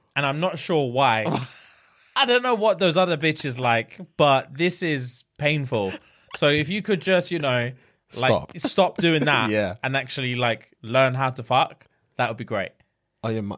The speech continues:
Speaker 2: uh, pff, flaccid,
Speaker 1: Yeah,
Speaker 2: man.
Speaker 1: oh, bang. Half,
Speaker 2: Flaccid.
Speaker 1: she wouldn't make it halfway through a sentence before I'm, I'm
Speaker 2: Yeah, that's
Speaker 1: soft
Speaker 2: too, that's
Speaker 1: as
Speaker 2: too
Speaker 1: anything.
Speaker 2: much talk.
Speaker 1: Yeah.
Speaker 2: That's too, I mean, my dick's inside and you're talking way too much.
Speaker 1: Yeah.
Speaker 2: That's what I'll be thinking.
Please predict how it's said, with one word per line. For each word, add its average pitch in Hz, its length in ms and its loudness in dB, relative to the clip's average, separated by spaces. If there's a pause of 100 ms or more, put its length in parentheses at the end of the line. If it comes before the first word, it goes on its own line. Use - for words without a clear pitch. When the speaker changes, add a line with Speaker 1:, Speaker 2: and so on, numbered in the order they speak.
Speaker 2:
uh, 113 120 -4
pff, - 380 -18
flaccid, 185 280 -2
Speaker 1:
Yeah, 262 120 2
Speaker 2:
man. 220 100 4
Speaker 1:
oh, 160 160 -4 (120)
bang. 196 380 4
Half, - 80 -12 (100)
Speaker 2:
Flaccid. 123 400 2
Speaker 1:
she 90 100 -4
wouldn't 240 220 -6
make 202 180 -6
it 196 60 -4
halfway 214 220 0
through 185 120 -6
a - 40 -4
sentence 180 260 -4
before 143 220 -6
I'm, 131 160 -4
I'm 135 100 -2
Speaker 2:
Yeah, 104 120 0
that's 110 120 -2
Speaker 1:
soft 185 160 2
Speaker 2:
too, - 80 -12
that's 127 180 -2
Speaker 1:
as 170 100 0
Speaker 2:
too 196 60 0
Speaker 1:
anything. 202 120 0
Speaker 2:
much 101 200 -4
talk. 87 300 -12 (120)
Speaker 1:
Yeah. 180 280 2
Speaker 2:
That's 131 180 -6
too, - 220 -4
I 127 60 0
mean, 143 60 0
my 143 80 4
dick's 180 260 -2
inside 143 260 0
and 127 80 -2
you're 113 120 -4
talking 135 380 -4
way 117 180 -2
too 107 180 -8
much. - 120 -2
Speaker 1:
Yeah. 330 200 4 (160)
Speaker 2:
That's 139 180 2
what 143 140 -2
I'll 131 100 2
be 127 80 -6
thinking. 127 300 -2